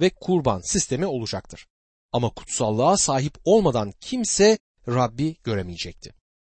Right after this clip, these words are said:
Onun huzuruna nasıl çıkılabilir? Tanrı'nın bizler için bir yol sağlaması gerektir ve Tanrı bir yol sağlamıştır. Bu çok görkemli ve muhteşem bir vahiydir. Musa'nın yüzünün parlamasına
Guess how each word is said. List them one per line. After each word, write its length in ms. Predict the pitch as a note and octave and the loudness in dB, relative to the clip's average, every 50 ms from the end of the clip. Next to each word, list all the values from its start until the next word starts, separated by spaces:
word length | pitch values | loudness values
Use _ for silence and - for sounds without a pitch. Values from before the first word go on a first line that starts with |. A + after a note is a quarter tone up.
| _ _ _ _ _ - | _ _ _ _ _ -2
Onun 280 | D3 D3 E3+ A3+ A#3+ | 0 2 2 2 0
huzuruna 640 | G3+ D3+ D3 B2 A2 A2 G#2 G2+ G#2 C3 E3+ F#3+ F#3 - _ _ _ _ | -2 -4 -6 -6 -6 -8 -8 -4 0 0 0 0 0 -4 _ _ _ _
nasıl 480 | - C3 F3 G#3 G3 - - C3+ B2 D3+ - _ | -6 -2 0 0 0 0 0 0 0 -2 -6 _
çıkılabilir? 580 | - - - - F#2 G2+ G#2 G2 D2+ D2 - - _ _ _ _ _ _ _ _ _ _ | -12 -10 -8 -6 -6 -6 -6 -8 -12 -14 -16 -20 _ _ _ _ _ _ _ _ _ _
Tanrı'nın 420 | - E3+ E3+ E3+ F3+ F#3+ A3 A#3+ G#3 | 0 2 4 4 4 4 2 0 0
bizler 260 | E3 D3+ D#3 G#3 G3 | -2 2 4 4 4
için 420 | D#3 - - F#3+ G#3 G#3+ G3 D3+ | 4 2 -2 -2 -2 -4 -6 -6
bir 160 | C#3+ F3+ A3 G#3+ | -4 -4 -4 -2
yol 300 | F#3+ C3+ D3+ F3+ E3 B2+ | 0 2 4 4 4 4
sağlaması 520 | - - A#2+ G#2 G2+ G2+ G2+ G2 - A2 | 2 0 0 0 0 -2 -4 -6 -6 -4
gerektir 440 | G#2+ G#2+ G#2 G2 - - G#3+ G#3+ F#3+ - _ _ _ - - | -4 -4 -4 -4 2 2 2 2 2 -2 _ _ _ -4 -2
ve 80 | A#2+ A#2 | -2 -2
Tanrı 560 | - - - D#3 D3+ C#3 B2+ B2 D#3+ G3 G3+ - _ _ _ | 0 0 2 2 2 2 4 4 4 4 2 0 _ _ _
bir 180 | - C#3+ F#3+ D#3+ | 0 2 2 2
yol 280 | A2 G2 A2+ C#3 D3 C#3 _ _ | 4 2 0 0 0 -2 _ _
sağlamıştır. 720 | - - - A#2 G2 F#2 F2+ E2 E2 - - - - - - _ _ _ _ _ _ _ _ _ _ _ - | -6 -4 -2 -2 -4 -4 -8 -10 -10 -12 -12 -12 -14 -18 -20 _ _ _ _ _ _ _ _ _ _ _ -6
Bu 260 | C3 D3 F#3+ A3+ A#3 | 0 0 2 2 0
çok 260 | - - G#3 F#3+ - - | 0 -2 -2 -2 0 0
görkemli 720 | B2 A2+ G#2+ G2 - B2+ A2 G2 G2+ G#2 C#3+ F#3 F#3 - _ _ _ _ - | 0 0 0 0 0 -2 -2 -2 -2 2 2 2 2 2 _ _ _ _ -2
ve 160 | B2 B2 A2+ | 0 0 0
muhteşem 760 | G#2 G#2+ A2+ B2 A2 - - C#3 - - - G3+ F#3+ F3 C#3 | 0 -4 -8 -8 -8 -6 -4 -2 -2 0 2 2 0 0 0
bir 240 | B2 D3 D#3 D3 - _ _ _ _ - | -2 -2 -2 -4 -10 _ _ _ _ -6
vahiydir. 520 | A2+ G2+ G#2 F#2+ E2+ D2 C#2 - - - _ _ _ _ _ _ _ _ _ | -6 -6 -6 -8 -12 -14 -16 -20 -20 -20 _ _ _ _ _ _ _ _ _
Musa'nın 500 | - C3+ D3+ D#3+ D3 - F3 D#3 D#3+ F#3 | -4 -2 0 0 0 0 -2 -2 0 0
yüzünün 500 | G#3+ G3 D3+ B2+ A2+ A#2 A2+ C3 E3+ F3+ - _ _ _ _ _ | -2 -2 -2 -4 -4 -4 -2 -2 -2 -2 -6 _ _ _ _ _
parlamasına 680 | E3 D#3 C#3 B2+ A2+ G2+ G2 F#2+ - - G#2+ A#2 C#3 C#3+ | 0 0 2 2 0 0 -2 -4 -6 -4 -4 -4 -6 -6